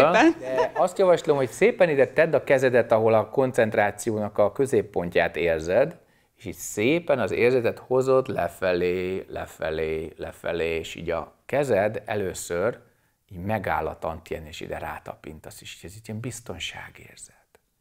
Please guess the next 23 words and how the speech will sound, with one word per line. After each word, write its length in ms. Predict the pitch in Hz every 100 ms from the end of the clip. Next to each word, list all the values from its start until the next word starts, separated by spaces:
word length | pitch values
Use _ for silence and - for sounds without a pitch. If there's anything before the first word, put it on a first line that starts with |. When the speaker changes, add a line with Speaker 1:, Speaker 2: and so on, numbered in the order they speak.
| _ _ _ _ _ _ _ _ _ -
Speaker 2:
Itt 200 | 92 98
a 100 | -
köldök 460 | 135 123 90 -
tájékán 500 | 107 107 107 - 85
az 140 | 85 92
ember, 260 | 80 80
és 160 | 80 -
akkor 140 | -
így 80 | 95
elkezdesz 520 | 135 131 107 87 -
lélegezni, 800 | 85 82 90 123 151 160 180 214 - _ _
és 80 | -
érzed, 280 | - 113 110
hogy 120 | 98
a 140 | - -
tenyered 460 | 90 101 110 113
is 220 | 117 113
kimegy, 720 | - 117 117 120 120 117 117 - _ _ _
az 160 | 90 82
alhassal 580 | 85 90 92 87 90 95
együtt, 580 | 113 113 107 110 107
amikor 320 | 85 85 - 85
belélegzel, 920 | 101 120 120 117 104 110 107 104